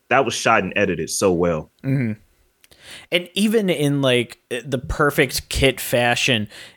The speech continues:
Speaker 2: when he decides, "Eh, I'm not gonna get away," he, like, pulls
Speaker 1: Right.
Speaker 2: over, he shoots his own tire so he can be like, "Oh, yeah, I got a flat. That's the only reason you caught me." And then he just starts grabbing rocks, and it's like, "What the hell are you doing?"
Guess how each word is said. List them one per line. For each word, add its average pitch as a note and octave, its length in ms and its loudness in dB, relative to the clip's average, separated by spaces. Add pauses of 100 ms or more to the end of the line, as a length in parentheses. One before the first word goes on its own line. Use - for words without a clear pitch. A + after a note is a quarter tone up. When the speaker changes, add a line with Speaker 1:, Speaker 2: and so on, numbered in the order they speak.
Speaker 2:
when C#3 320 0
he C#3+ 160 2
decides, C3 640 2
"Eh, D3+ 160 0
I'm C#3 180 2
not C3 160 2
gonna B2+ 160 2
get B2 200 2
away," G#2+ 380 2 (240)
he, C#3+ 120 2
like, C3+ 240 0
pulls C#3+ 400 2
Speaker 1:
Right. C3+ 100 0
Speaker 2:
over, B2 400 2
he B2+ 140 -2
shoots B2+ 320 2
his C3 140 0
own B2+ 180 0
tire B2 400 2
so B2 140 0
he A#2 100 2
can A#2+ 140 -4
be A#2 160 2
like, G#2+ 200 0
"Oh, C3+ 160 2
yeah, A2 200 2
I G2+ 80 2
got A2+ 160 2
a G#2 40 0
flat. F#2+ 360 0
That's A2+ 160 2
the A2+ 100 0
only G#2+ 160 0
reason A2 280 0
you G2 80 -6
caught A2 280 2
me." G2 160 -4 (400)
And C#3+ 100 2
then D3+ 180 2
he D3 220 0
just D#3 180 2
starts D#3 220 2
grabbing C#3 520 2
rocks, G#2 480 0
and A#2+ 100 0
it's B2+ 140 0
like, C3+ 140 0 (140)
"What D#3+ 200 -10
the G3+ 140 2
hell E3+ 220 2
are E3 80 4
you B2+ 220 -2
doing?" C#3 280 0